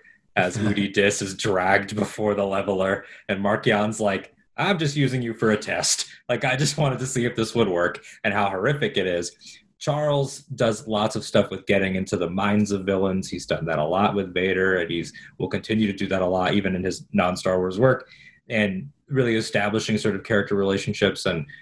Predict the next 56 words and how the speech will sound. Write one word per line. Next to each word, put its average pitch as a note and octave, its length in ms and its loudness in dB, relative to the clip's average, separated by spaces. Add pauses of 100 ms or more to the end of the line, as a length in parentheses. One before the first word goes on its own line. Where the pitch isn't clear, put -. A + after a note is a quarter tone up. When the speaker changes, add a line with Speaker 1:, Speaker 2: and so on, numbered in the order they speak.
(160)
Speaker 1:
Cavan B2+ 420 -2
is G2+ 140 -6
very G#2 480 0 (140)
pulpy F#2+ 520 0
in F#2+ 100 -2
the F#2 80 -2
way F2+ 180 -2
that F2 120 -4
he E2+ 80 0
writes, E2+ 440 -2
and, E2 220 -4 (420)
um, E2 500 -2 (640)
very G2 640 -2
m-, A#2+ 260 -8
much A2 320 0
into, G#2 320 -2
I G2 60 2
mean, G2 100 0
he's F#2+ 80 -4
written F#2 180 0
a F2 40 0
lot E2+ 80 2
of E2 80 -6
Doctor F2 260 -2
Who, G2 220 4 (240)
and A2 80 0
he's A2+ 100 -4
into C3+ 180 2
sort A#2+ 220 -2
of A2 60 0
that G#2 160 0
horror G#2+ 260 2
and G2 100 -2
that G2+ 100 -2
old G2+ 180 -2
school G2+ 260 -2
vibe. F#2+ 260 0
And F2+ 80 -4
I F#2+ 80 -2
think - 220 0
that F#2+ 180 0
he C#3 160 2
took - 380 -2 (800)
a B2 60 -2
lot A2+ 240 2
of A2+ 80 2
the G#2+ 100 -4
action A2+ 340 -2
stuff G#2+ 200 2
of G2+ 80 -6
Light G2+ 160 2
of F#2+ 120 -6
the G2+ 80 -2
Jedi G2+ 280 2
and F#2 160 -10
thought, F2+ 340 0